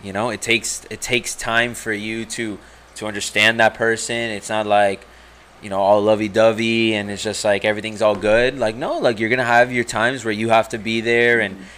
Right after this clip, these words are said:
Speaker 1: and really evaluate, you know, even though you may not agree, you gotta put that a little bit aside and be like, "Okay, this is,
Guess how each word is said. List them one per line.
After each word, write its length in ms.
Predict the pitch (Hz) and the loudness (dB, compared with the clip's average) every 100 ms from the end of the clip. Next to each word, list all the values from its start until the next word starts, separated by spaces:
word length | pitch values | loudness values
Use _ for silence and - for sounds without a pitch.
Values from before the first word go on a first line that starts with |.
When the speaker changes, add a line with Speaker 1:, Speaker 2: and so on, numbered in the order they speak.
| - | -10
Speaker 1:
and 200 | 104 104 | -8 0
really 220 | 113 117 117 | 2 4 4
evaluate, 680 | 107 110 113 113 117 120 | 6 6 6 2 0 -2
you 120 | 107 104 | -6 -6
know, 200 | 107 98 | -6 -4
even 300 | 117 131 127 | -4 0 4
though 120 | 139 | 4
you 160 | 131 | 4
may 140 | 135 135 | 4 4
not 180 | 131 123 | 4 4
agree, 560 | 117 143 151 135 120 - - - | 2 2 2 2 -4 -12 -20 -12
you 100 | 107 | 2
gotta 160 | 117 110 | 4 4
put 240 | - 131 | 4 4
that 100 | 123 | 4
a 40 | 117 | 4
little 220 | 120 117 | 2 0
bit 120 | 113 | 0
aside 460 | 110 - 120 117 110 | 0 6 8 6 4
and 100 | 104 | -4
be 100 | 107 | -2
like, 200 | 101 95 | -2 -2
"Okay, 340 | 104 104 92 - - - | -2 0 0 -4 -16 -10
this 160 | 101 | -8
is, 280 | 120 92 - | -8 -8 -12